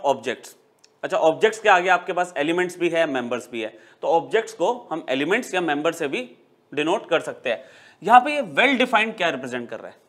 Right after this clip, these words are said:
Well defined, देखो, well defined का मतलब क्या हुआ कि आप किसी भी चीज को अगर आप डिस्क्राइब कर रहे हो तो it should be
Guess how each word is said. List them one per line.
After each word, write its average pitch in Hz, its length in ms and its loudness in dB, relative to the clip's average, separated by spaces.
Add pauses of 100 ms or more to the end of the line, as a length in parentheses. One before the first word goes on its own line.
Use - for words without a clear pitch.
(260)
Well 139 260 0
defined, 104 280 -10 (520)
देखो, 254 240 4
well 226 260 6
defined 226 280 2
का 240 80 0
मतलब 220 280 -2
क्या 226 120 2
हुआ 214 180 2
कि - 280 -12
आप 175 340 6 (460)
किसी 208 200 -4
भी 226 120 -4
चीज 214 220 -8
को 226 100 2
अगर 214 220 6
आप 214 120 4
डिस्क्राइब 170 460 0
कर 170 120 0
रहे 139 120 0
हो 208 80 -2 (240)
तो 233 420 2
it 214 140 -10
should 226 220 -4
be 254 80 -2